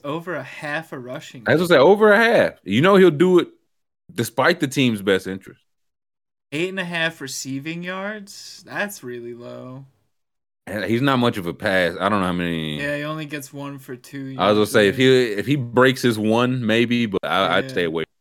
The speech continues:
Speaker 2: from receiving yards.
Speaker 1: Yeah.
Speaker 2: Uh, yeah, I'm putting in, this is the last one. I'll just put the Najee,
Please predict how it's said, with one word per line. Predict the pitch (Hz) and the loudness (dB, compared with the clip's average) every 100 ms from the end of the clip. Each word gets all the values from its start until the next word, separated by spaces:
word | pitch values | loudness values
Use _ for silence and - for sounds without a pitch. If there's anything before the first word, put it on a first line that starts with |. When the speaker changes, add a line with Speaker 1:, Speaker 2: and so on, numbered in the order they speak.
| _ | _
Speaker 2:
from | 71 | -18
receiving | 69 76 69 | -14 -14 -14
yards. | 71 - _ _ _ _ | -16 -20 _ _ _ _
Speaker 1:
Yeah. | 139 139 135 135 139 _ _ _ _ _ _ _ _ _ _ _ _ _ _ - | -16 -12 -12 -12 -16 _ _ _ _ _ _ _ _ _ _ _ _ _ _ -12
Speaker 2:
Uh, | 120 165 - | -10 -8 -4
yeah, | 101 | -2
I'm | 98 | -2
putting | 127 90 | -2 -2
in, | 82 78 | -4 -4
this | 107 120 | -6 -4
is | |
the | 90 | -2
last | 85 78 76 | 2 2 -2
one. | 69 65 73 _ _ - | -8 -14 -14 _ _ -8
I'll | |
just | 92 92 | -8 -4
put | 98 | -4
the | 82 | -2
Najee, | 85 90 92 85 85 82 87 | -2 0 0 -2 -4 -6 -8